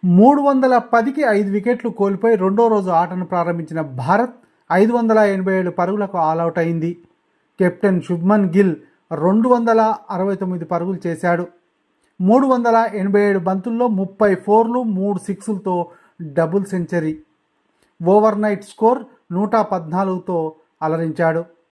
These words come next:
ఓవర్‌నైట్ స్కోర్ నలభై ఒకటితో క్రీజులో వచ్చిన రవీంద్ర జడేజా ఎనభై తొమ్మిదికి అవుట్ అయ్యాడు. నూట ముప్పై ఏడు బంతుల్లో పది ఫోర్లు కొట్టాడు. సెంచరీ చేసే ఛాన్స్ మిస్ చేసుకున్నాడు. వాషింగ్టన్ సుందర్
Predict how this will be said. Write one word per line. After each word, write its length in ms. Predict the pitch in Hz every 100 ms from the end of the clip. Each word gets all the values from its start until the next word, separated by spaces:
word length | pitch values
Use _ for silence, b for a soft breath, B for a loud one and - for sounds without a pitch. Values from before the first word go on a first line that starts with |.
| _ -
ఓవర్‌నైట్ 540 | 202 262 294 294 294
స్కోర్ 280 | 302 247 202
నలభై 300 | 202 196 226
ఒకటితో 300 | 226 214 214
క్రీజులో 500 | 196 202 220 214 226
వచ్చిన 360 | 208 190 190 180
రవీంద్ర 480 | 143 160 185 214 214
జడేజా 560 | 185 185 180 175 170 165 B B B
ఎనభై 400 | 165 170 185 202
తొమ్మిదికి 420 | 202 185 190 185
అవుట్ 220 | 165 165 175
అయ్యాడు. 320 | 165 165 170 -
నూట 200 | 160 165
ముప్పై 380 | 180 175 170 170
ఏడు 100 | 170
బంతుల్లో 380 | 160 160 208 196
పది 280 | - 170 160
ఫోర్లు 320 | 160 180 190
కొట్టాడు. 500 | 180 160 175 170 175 b b b b
సెంచరీ 520 | - 196 190 220 214 202
చేసే 320 | 190 190 170 -
ఛాన్స్ 320 | 185 208 202 185
మిస్ 260 | 170 -
చేసుకున్నాడు. 580 | 180 165 - 165 170 170 170 _ _ _ _ _ _ _ _ _ 170
వాషింగ్టన్ 680 | 165 233 269 349 311 285 233
సుందర్ 440 | - 233 240 240